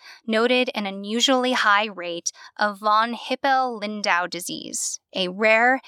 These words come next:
inherited condition that produces tumors of the eyes, ears, pancreas, and adrenal glands, as well as high blood pressure, a racing heartbeat, and increased fight or flight stress hormones."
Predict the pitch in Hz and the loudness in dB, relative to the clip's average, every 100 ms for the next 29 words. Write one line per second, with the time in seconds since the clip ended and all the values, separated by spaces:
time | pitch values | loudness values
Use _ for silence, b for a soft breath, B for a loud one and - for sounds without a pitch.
0 | B B - 180 - 214 226 269 - 254 | B B -10 -8 0 2 4 4 2 -2
1 | 202 - 180 170 180 B B B _ 214 | 0 -2 -2 -4 -8 B B B _ 0
2 | - - 202 208 - 208 - - 220 233 | 0 -4 -6 -4 -4 -4 -4 -2 0 0
3 | 254 240 208 214 - 185 208 240 - - | 0 -2 -6 -4 2 2 2 -2 -6 -8
4 | 233 208 196 196 - - 202 196 190 185 | -6 -4 -4 -6 -8 -4 -4 -2 0 2
5 | 196 202 190 185 247 220 185 175 170 165 | 0 -4 -4 -2 0 2 0 0 -2 -2
6 | 202 - - _ 220 202 185 185 - 196 | -4 -10 -10 _ -6 -2 -4 -4 -2 0
7 | 226 226 170 - 175 - 170 190 B B | -2 -2 -4 -2 -6 -4 -4 -6 B B
8 | B 202 196 202 226 254 233 202 170 196 | B -12 -2 0 2 0 0 0 0 -8
9 | 175 - - 202 _ 247 262 - 190 180 | -14 -12 -12 -12 _ 2 2 2 -4 -2
10 | - - _ _ _ _ _ _ _ 202 | -6 -8 _ _ _ _ _ _ _ 0
11 | 262 _ - _ - 180 202 - 185 160 | 0 _ -10 _ -10 -10 -10 -6 -2 -2
12 | - - - - - 190 170 - 180 - | -2 -12 -12 -6 -2 0 0 -2 -2 -2
13 | - 233 - | -2 -4 -6